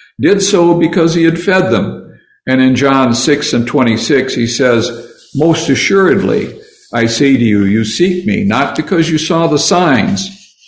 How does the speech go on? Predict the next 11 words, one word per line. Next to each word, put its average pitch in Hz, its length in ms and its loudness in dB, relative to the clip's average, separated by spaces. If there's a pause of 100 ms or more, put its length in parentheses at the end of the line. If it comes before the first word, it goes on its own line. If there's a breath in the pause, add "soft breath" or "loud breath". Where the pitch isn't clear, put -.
but 123 160 0
because 117 380 0
you 123 100 2
ate 135 260 0
the 110 100 0
loaves 104 580 2
and 101 160 0
were 104 120 0
filled." - 520 -4 (1800 soft breath)
In 120 180 2
verse 151 500 0